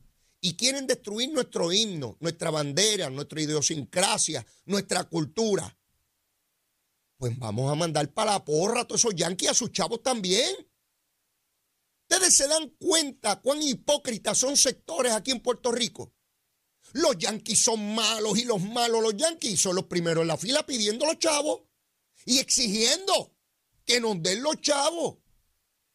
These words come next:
No, mire, vamos a mandar a, a la porra a esos americanos,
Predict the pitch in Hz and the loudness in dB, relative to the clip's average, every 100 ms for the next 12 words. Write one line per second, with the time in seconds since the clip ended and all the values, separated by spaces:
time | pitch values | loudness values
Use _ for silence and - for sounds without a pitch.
0 | _ _ - 262 311 339 302 262 285 294 | _ _ -2 0 2 2 2 0 0 0
1 | 285 285 254 226 277 277 262 226 233 202 | 0 -2 -2 0 2 0 0 0 0 -2
2 | - 247 302 277 190 196 254 254 247 240 | 2 4 4 2 0 2 2 2 0 -2
3 | - 202 247 202 | 0 0 0 -4